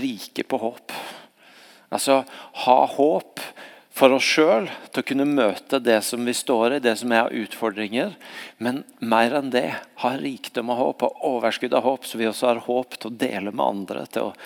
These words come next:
smitte over til andre som også trenger det. Og vi har sitert, eh, de som sier at, eh, den personen med mest håp er den personen med størst innflytelse. Eh, dette her med at, eh, når du,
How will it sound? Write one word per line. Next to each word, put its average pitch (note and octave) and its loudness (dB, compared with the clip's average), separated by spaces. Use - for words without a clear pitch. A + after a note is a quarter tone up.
smitte - -2
over A2 6
til - 2
andre G#2+ -2
som - -4
også A#2 -2
trenger G#2 2
det. - -8
Og C3 6
vi D#3+ 10
har F#3 10
sitert, E3 8
eh, A#2+ 8
de C3+ 4
som C#3+ -2
sier A#2 4
at, B2 4
eh, B2+ 2
den B2+ 4
personen A#2+ 2
med B2 0
mest B2+ -2
håp E3 0
er C#3 4
den B2 0
personen A#2 -2
med B2 -4
størst - -4
innflytelse. B2 -4
Eh, A#2 0
dette - 0
her A#2 4
med A#2+ 0
at, A#2+ 0
eh, B2 2
når B2 0
du, D#3 0